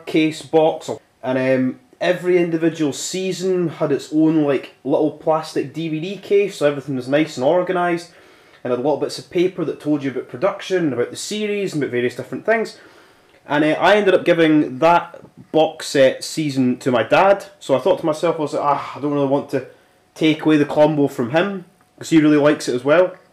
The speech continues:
So I bought, I just, I'll just rebuy it. I looked at this and I thought, "This doesn't really look," even on the, the thing, even on the little, uh, picture on Amazon, I was like, "That doesn't really look like a big cigar box."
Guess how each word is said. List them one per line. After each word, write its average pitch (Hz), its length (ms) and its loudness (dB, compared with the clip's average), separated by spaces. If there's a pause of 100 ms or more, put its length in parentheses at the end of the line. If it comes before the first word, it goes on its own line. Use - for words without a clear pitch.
(500)
So 139 500 2 (320)
I 156 140 2
bought, 147 320 2
I 139 80 2
just, 139 240 -6
I'll 247 240 2
just 139 180 -6
rebuy 135 400 4
it. - 240 0 (360)
I 175 100 6
looked 233 260 4
at 185 80 0
this 190 240 0
and 180 80 2
I 165 60 4
thought, 185 400 4 (280)
"This 247 260 2
doesn't 175 280 2
really 139 540 4 (640)
look," - 580 4 (1400)
even 202 260 2
on 165 120 6
the, 139 180 0 (120)
the 135 80 -8
thing, 185 280 2
even 208 180 2
on 190 120 4
the 165 120 6
little, 139 320 4
uh, 120 320 6 (120)
picture - 280 -2
on 127 80 4
Amazon, 135 320 2
I - 20 0
was 104 80 -4
like, 87 100 -4
"That 294 140 -6
doesn't 120 140 -4
really 104 140 0
look 107 160 -4
like 107 140 -8
a 110 40 -4
big 104 160 -2
cigar 107 340 2
box." - 340 -4